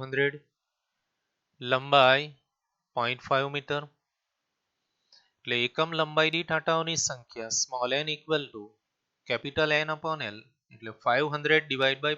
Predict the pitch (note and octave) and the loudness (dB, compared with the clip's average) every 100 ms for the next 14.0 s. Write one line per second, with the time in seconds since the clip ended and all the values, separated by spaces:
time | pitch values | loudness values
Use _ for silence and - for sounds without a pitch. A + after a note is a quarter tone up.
0 | - D3+ D3+ - G2+ G#2+ B2+ B2+ - C#3+ | -4 -6 -6 -10 -12 -10 -6 -6 -2 -4
1 | C#3+ B2 A#2+ A#2+ A#2+ A#2 A#2+ C#3 C#3 A#2+ | -4 -4 -6 0 2 2 0 -6 -6 -6
2 | A#2+ A#2+ B2 C3+ C#3 - A2 _ B2+ B2+ | -4 -6 -8 -10 -10 -10 _ _ -8 -6
3 | - - A2 A2+ A2+ B2+ D#3 D3 A2+ A2+ | -6 -6 -6 -6 -6 -10 -12 -10 -8 -8
4 | A2+ A#2+ A2+ A#2+ B2+ A#2+ A2 A2+ C3+ C#3+ | -8 -14 -14 -12 -8 -8 -8 -8 -8 -6
5 | C3 _ _ _ _ _ _ _ _ _ | -8 _ _ _ _ _ _ _ _ _
6 | B2 C3+ C3+ C3+ C#3+ C#3 A#2+ A#2 A2+ A#2+ | 2 2 0 0 0 0 -2 -2 -2 -4
7 | A2+ A#2+ C3+ - C#3+ D3 C#3+ A#2+ - D3+ | -4 -6 -6 -4 -2 0 -2 -4 -2 -2
8 | C#3+ G#2+ - _ _ _ _ _ _ _ | -2 -12 -18 _ _ _ _ _ _ _
9 | _ _ _ _ - C3+ C#3 - - - | _ _ _ _ -8 -4 -4 -8 -14 -12
10 | A2+ - C#3 C3 B2+ D3 C#3+ _ _ _ | -6 -2 4 4 4 0 -10 _ _ _
11 | - B2 C3+ C#3 - - - - C3+ D3+ | 0 0 0 0 2 2 -2 -6 -6 -4
12 | D#3 - - _ _ _ _ _ _ _ | -10 -14 -18 _ _ _ _ _ _ _
13 | A#2+ A#2 B2 A#2 B2+ C3 _ - G#2+ | -8 -6 -2 -2 -2 -10 _ -8 -4